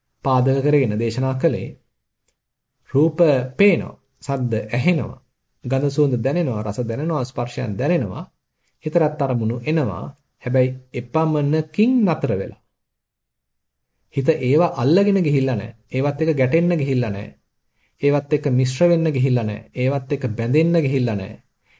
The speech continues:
ඒවා අල්ලගෙන කෙලෙස් තනා ගන්න ගිහිල්ලා නැහැ. කෙලෙසුන්ට හිත පාවලා දීලා නැහැ.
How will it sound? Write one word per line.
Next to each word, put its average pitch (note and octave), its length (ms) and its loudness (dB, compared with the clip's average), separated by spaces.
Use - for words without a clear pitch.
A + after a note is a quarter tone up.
ඒවා D3 300 4
අල්ලගෙන D3+ 480 2
කෙලෙස් D#3+ 400 0
තනා D#3+ 380 0
ගන්න F3 280 2
ගිහිල්ලා C3 300 0
නැහැ. G#2 160 -4
කෙලෙසුන්ට D#3 800 -2
හිත D3 160 -2
පාවලා E3 500 4
දීලා G#2+ 220 0
නැහැ. G2+ 240 -12